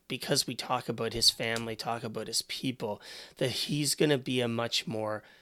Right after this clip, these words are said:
pivotal character in the books to come, simply because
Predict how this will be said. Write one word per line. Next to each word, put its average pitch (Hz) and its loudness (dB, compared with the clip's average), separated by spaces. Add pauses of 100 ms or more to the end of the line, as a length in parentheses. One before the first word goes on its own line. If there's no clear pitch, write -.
(180)
pivotal 135 2
character 113 -4
in 127 0
the 110 -2
books - -2
to - -12
come, 135 2 (260)
simply - 2
because 131 0